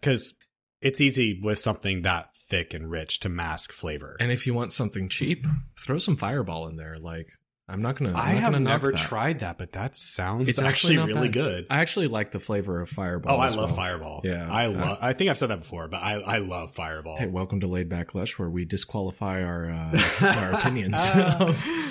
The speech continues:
Speaker 2: No,
Speaker 1: listen,
Speaker 2: se-, seriously, I like,
Speaker 1: listen,
Speaker 2: I like
Speaker 1: Fireball's
Speaker 2: Fireball.
Speaker 1: good for a good time. That's all I'm
Speaker 2: Yeah,
Speaker 1: gonna
Speaker 2: it's,
Speaker 1: say.
Speaker 2: it's, I,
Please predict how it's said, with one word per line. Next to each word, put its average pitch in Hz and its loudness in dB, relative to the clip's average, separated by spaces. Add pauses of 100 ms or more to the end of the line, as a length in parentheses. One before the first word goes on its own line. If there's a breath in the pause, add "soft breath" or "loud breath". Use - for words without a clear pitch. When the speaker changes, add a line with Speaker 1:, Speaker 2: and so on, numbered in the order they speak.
Speaker 2:
No, 127 -2
Speaker 1:
listen, 156 4
Speaker 2:
se-, 110 2
seriously, 180 4
I 127 2
like, 139 2
Speaker 1:
listen, 143 4
Speaker 2:
I - 2
like - 2
Speaker 1:
Fireball's 139 4
Speaker 2:
Fireball. 131 -10
Speaker 1:
good 117 0
for 120 2
a 110 0
good 110 -2
time. 85 -6
That's 87 -10
all - -2
I'm - 0
Speaker 2:
Yeah, - 0
Speaker 1:
gonna - 0
Speaker 2:
it's, 151 0
Speaker 1:
say. 175 0
Speaker 2:
it's, - -2 (120)
I, 139 2